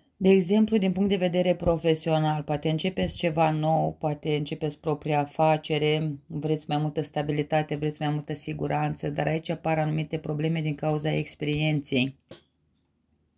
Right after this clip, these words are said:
Poate vă lipse-, poate vă lipsește experiența într-un anumit domeniu, poate fi și acest lucru. Încercați să studiați sau să vorbiți cu cineva, văd că aveți nevoie de un anumit timp pentru a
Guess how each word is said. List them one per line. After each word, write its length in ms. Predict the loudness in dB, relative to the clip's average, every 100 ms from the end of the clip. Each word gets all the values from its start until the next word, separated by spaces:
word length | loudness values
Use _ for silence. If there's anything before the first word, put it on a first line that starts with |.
| _
Poate 240 | -2 0 4
vă 100 | 4
lipse-, 540 | 2 0 -4 -4 -8 -4
poate 220 | -4 0
vă 80 | 0
lipsește 420 | 0 -2 -4 -2
experiența 540 | -2 -2 0 2 2
într-un 240 | -2 -2 0
anumit 260 | 2 2
domeniu, 540 | 2 2 2 2 0 -4 -12 -20 _ -20 -20 _ -20 -16 -14 -12 -14 -18 _
poate 240 | -2 0
fi 120 | 0 2
și 100 | 2
acest 360 | 2 -2 -2
lucru. 560 | -2 -2 0 -2 -4 -6 -14 -20 _ _ _ _
Încercați 600 | -2 2 2 4 4 4
să 100 | 2
studiați 400 | -4 0 0 0
sau 100 | -2
să 140 | -4 0
vorbiți 360 | 0 0 -4
cu 80 | -8
cineva, 500 | -4 -2 0 2 2
văd 180 | 2 -4
că 120 | -4
aveți 240 | -4 -2
nevoie 360 | -4 0 2 4
de 120 | 4
un 120 | 2
anumit 400 | 0 0 -2 -4 -12
timp 320 | -2 -2 4 4 4 -2 -6
pentru 380 | -6 -6 -4 -2
a 360 | -2 -2 -6